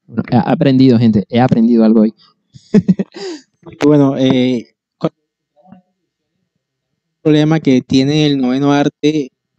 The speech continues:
Speaker 2: a diferencia de otras disciplinas artísticas, no ha habido un consenso académico que permita determinar cuál es el nombre de este arte en general.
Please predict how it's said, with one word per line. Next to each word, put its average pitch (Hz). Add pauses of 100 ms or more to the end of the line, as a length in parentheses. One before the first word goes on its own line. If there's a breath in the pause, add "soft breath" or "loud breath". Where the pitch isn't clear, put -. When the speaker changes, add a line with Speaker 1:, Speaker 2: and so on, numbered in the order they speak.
(680)
Speaker 2:
a 147
diferencia 131
de -
otras 156
disciplinas 139
artísticas, - (540 soft breath)
no 135
ha 135
habido 156
un 170
consenso 156
académico 147
que 143
permita 123
determinar 127 (120)
cuál 135
es 139
el 139
nombre 139
de 131
este 127
arte 127
en 135
general. 127